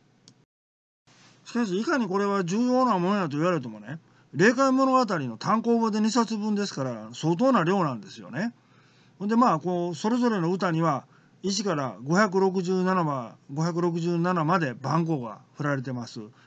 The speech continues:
まあ、五百六十七いうのは、まあ、弥勒の数やね。弥勒にちなんだ数がふ-、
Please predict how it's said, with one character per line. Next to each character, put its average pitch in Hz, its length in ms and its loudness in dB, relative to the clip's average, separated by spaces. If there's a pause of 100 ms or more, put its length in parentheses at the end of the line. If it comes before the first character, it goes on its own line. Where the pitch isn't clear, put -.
(140)
ま 156 160 -2
あ、 - 20 -2
五 160 120 0
百 180 200 2
六 175 200 0
十 165 180 0
七 160 300 0
い 117 40 -6
う - 20 -8
の 110 100 -10
は、 104 120 -12
ま 117 120 -10
あ、 107 140 -14
弥 160 120 4
勒 170 200 4
の 151 120 0
数 113 240 -10
や 101 100 -10
ね。 220 320 -4
弥 160 80 0
勒 170 220 0
に 160 80 -2
ち 175 100 -4
な 175 140 0
ん - 20 0
だ 135 100 -4
数 123 220 -10
が 120 100 -10
ふ-、 135 120 -10